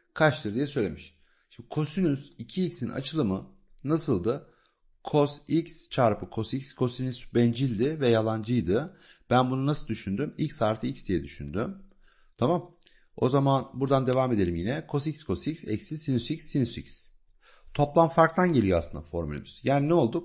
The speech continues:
Cos kare x eksi sin kare x ne gelecek? Cos iki x'in açılımı gelecek. Bakın,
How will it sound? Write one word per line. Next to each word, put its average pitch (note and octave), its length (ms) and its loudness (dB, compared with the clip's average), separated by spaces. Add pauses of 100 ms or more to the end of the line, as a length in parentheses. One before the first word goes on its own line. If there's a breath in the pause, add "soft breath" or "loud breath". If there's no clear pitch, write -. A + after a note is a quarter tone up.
Cos E3+ 240 0
kare F#2+ 220 2
x - 200 -8
eksi A2+ 320 -4
sin D#3+ 220 0
kare G2 240 2
x - 300 -8 (480)
ne D#3+ 80 2
gelecek? F3+ 520 4 (320 soft breath)
Cos D#3 200 0
iki D#3 200 0
x'in B2 180 -2
açılımı B2+ 340 2
gelecek. - 420 -4 (420 soft breath)
Bakın, D#3 420 2